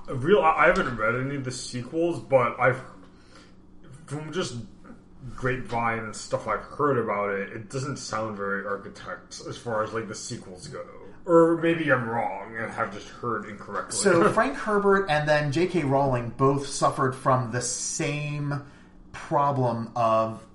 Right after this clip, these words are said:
Speaker 2: a very popular initial offering. The original Dune book and then Harry Potter and the Sorcerer's Stone, or Philosopher's Stone, were massive hits.
Speaker 1: Mm-hmm.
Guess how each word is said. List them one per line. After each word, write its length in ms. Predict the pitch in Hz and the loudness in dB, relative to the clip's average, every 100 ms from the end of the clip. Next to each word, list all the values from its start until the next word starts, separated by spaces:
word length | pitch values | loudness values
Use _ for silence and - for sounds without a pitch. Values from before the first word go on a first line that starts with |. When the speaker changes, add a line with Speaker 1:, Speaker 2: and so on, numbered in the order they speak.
| - | -2
Speaker 2:
a 200 | 135 135 | 4 4
very 840 | 123 113 104 98 135 143 147 139 135 - | 4 -2 -8 -4 -2 -2 0 0 0 -4
popular 760 | - - 131 127 135 123 120 120 | -10 0 0 2 0 0 0 -2
initial 600 | 113 117 120 - 120 117 | -4 -4 -6 -4 -4 -4
offering. 640 | 98 - 165 180 226 277 - - - - - | -4 -4 -2 -2 -2 -6 -12 -18 -20 -18 -6
The 180 | 135 151 | -2 2
original 420 | 135 156 196 202 | 2 2 2 2
Dune 260 | 131 139 131 | 2 0 0
book 300 | 113 110 - | 2 2 0
and 140 | 127 | 2
then 220 | 127 123 | 2 2
Harry 260 | 123 151 143 | -2 -2 -2
Potter 440 | - 143 127 123 120 | -2 0 2 2 0
and 320 | 117 113 110 | 0 -2 -2
the 60 | 101 | -6
Sorcerer's 540 | 190 233 - 110 107 | -4 -2 -2 -4 -6
Stone, 280 | - 95 104 | -4 -2 -2
or 80 | 107 | -2
Philosopher's 500 | 127 196 - 113 - | 2 2 2 -8 -6
Stone, 400 | 110 101 98 - - - - | -4 -2 -4 -6 -14 -20 -2
were 300 | 131 135 123 | 2 4 4
massive 560 | 127 131 147 151 143 127 | 2 0 2 0 -2 -6
hits. 540 | 170 139 - - - | -6 -8 -8 -14 -14
Speaker 1:
Mm-hmm. 140 | - | -16